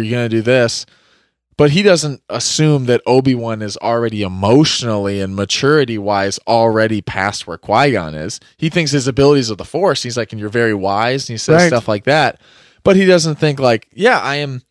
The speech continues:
Speaker 1: you'll, you'll be a better trainer to the boy than I ever could," right away as a young eighteen-year-old or whatever he was
Speaker 2: That's
Speaker 1: at
Speaker 2: right.
Speaker 1: the time. So because of that, like, and I, and I know Dave Filoni talked about it in the, the gallery thing when he's talking about the Duel of the Fates, is that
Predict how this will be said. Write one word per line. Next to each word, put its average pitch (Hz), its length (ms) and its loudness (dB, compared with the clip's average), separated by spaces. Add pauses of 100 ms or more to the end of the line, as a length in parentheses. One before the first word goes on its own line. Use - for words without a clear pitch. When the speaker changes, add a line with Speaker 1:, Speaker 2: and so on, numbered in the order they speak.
(480)
Speaker 1:
you'll, 165 320 4
you'll 170 140 6
be 165 160 2
a 143 40 4
better 143 320 4
trainer 135 440 -6
to 127 120 -10
the 113 120 -6
boy 120 280 -4
than 120 140 -6
I 131 160 -2
ever 107 280 -4
could," 107 420 -6
right 127 440 2
away 120 640 4
as 107 200 -4
a 98 80 -6
young 110 420 -4
eighteen-year-old 107 840 -8
or 98 60 -10
whatever 98 380 -10
he 107 120 -14
was 101 140 -8
Speaker 2:
That's 98 140 -6
Speaker 1:
at 165 40 0
Speaker 2:
right. 147 120 0
Speaker 1:
the 127 80 -2
time. 120 480 -4 (340)
So 170 140 0
because 196 340 -4
of 156 60 -12
that, 127 240 -4 (580)
like, 160 240 -8 (100)
and 156 160 -2
I, 151 140 2
and 143 180 0
I 147 100 2
know 143 60 2
Dave 139 280 2
Filoni 139 320 0
talked 110 260 0
about 110 220 -2
it 101 100 -8
in 101 240 -6
the, 92 320 -4
the 107 140 -10
gallery 120 500 2
thing 101 200 -12
when 95 60 -12
he's 92 100 -10
talking 107 280 -6
about 101 80 -6
the 92 60 -10
Duel 98 260 -2
of 90 60 -6
the 95 60 -14
Fates, 139 340 0
is 107 80 -12
that 107 260 0